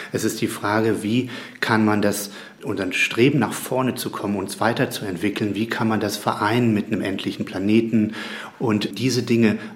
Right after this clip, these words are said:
einzufangen in einer Welt, die einem vielleicht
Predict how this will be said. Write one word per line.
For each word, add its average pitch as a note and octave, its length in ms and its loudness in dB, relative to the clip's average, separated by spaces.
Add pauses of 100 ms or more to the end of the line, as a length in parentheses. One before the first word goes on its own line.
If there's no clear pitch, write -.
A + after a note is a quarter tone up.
einzufangen A#2 1040 0 (340)
in G#2 160 -4
einer F#2+ 140 -2
Welt, A2+ 260 2
die A2 140 0
einem G2+ 220 0
vielleicht G#2+ 360 0